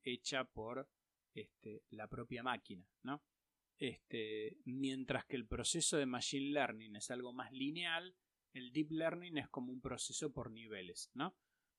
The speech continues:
Este, precisamente porque su aspecto es de un aprendizaje, eh, profundo realizado por la máquina, ¿no? Este, maneja una cantidad gigantesca de datos, ¿no? Este,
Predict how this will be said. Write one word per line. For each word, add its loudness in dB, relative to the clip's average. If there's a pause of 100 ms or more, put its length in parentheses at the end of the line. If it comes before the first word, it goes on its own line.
(140)
Este, -6
precisamente 4
porque -6
su 0
aspecto 0
es 0
de -6
un -8
aprendizaje, -4
eh, -8
profundo -6
realizado -2
por -6
la 0
máquina, 2
¿no? -4 (500)
Este, -10
maneja -6
una 0
cantidad -4
gigantesca 0
de -10
datos, -2
¿no? -8 (480)
Este, -4